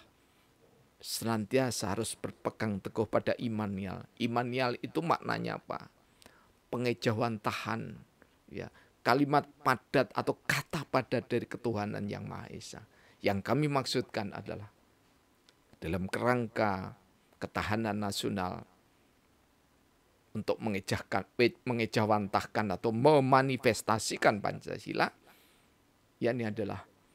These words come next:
setiap insan Indonesia yang berkepercayaan dan yang beragama. Bhinneka Tunggal Ika adalah niscaya, dan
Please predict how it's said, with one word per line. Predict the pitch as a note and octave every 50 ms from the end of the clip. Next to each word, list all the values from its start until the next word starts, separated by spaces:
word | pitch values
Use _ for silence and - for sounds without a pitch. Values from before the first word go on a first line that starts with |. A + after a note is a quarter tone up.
| _ - _ _ _ _ _ _ _ _ _ _ _ _
setiap | - - - - D3 - _ - D3 E3+ F3 D3+ C3+ - - - E3 C#3+ _ _ _ _ _ _ _ _ _ _ _ _ _ _ _ _ _ _ _ _ _ _ - D3+
insan | C#3 C3 A#2 - - C3+ B2 B2 -
Indonesia | - B2 A#2+ A#2 B2 A2+ B2 B2 A2+ - C3+ A#2+ A#2+
yang | A#2 A2+ A#2
berkepercayaan | A2 - A#2 A#2 - - G#2+ - - A#2 A2 - - A2 A2+ A2+ A2+ - - A2 A2+ A2 G2+
dan | - G#2 G#2 G#2
yang | G#2 G#2 G#2 G2+
beragama. | - - F#2+ - - G2 - - - - F#2+ F2 E2 D2+ C#2+ C2+ - - - _ _ _ _ _ _ _ _ _ _ _ _ _ _ _ _ _ _ _ _ _ _ _ _ _ _ _ _ _ _ _ _ _ _ _ _ _ _ _ _ _ _ _ _ _ _ _ _ _ _ _ _ _ _ _ _ _ _ _ _ _ _ _ -
Bhinneka | - F2+ F#2+ G#2 D3+ D3 - - B2 A2+ A#2 A2+ -
Tunggal | - B2+ A2+ A2 A2 G2+ G2+ -
Ika | - A2 - - - G#2 F#2+ - -
adalah | - G2+ - - F#2+ G2 G2 F#2 G2
niscaya, | F2 D#2+ - - - - G#2+ G2 D3+ F3+ - G3 B3+ D4+ - _ _ _ _ _ _ _ _ _ _ _ _ _ _ _ _ _ _ _ _ _
dan | - D3 D3 C3+ A#2 G#2+ F2+ E2 -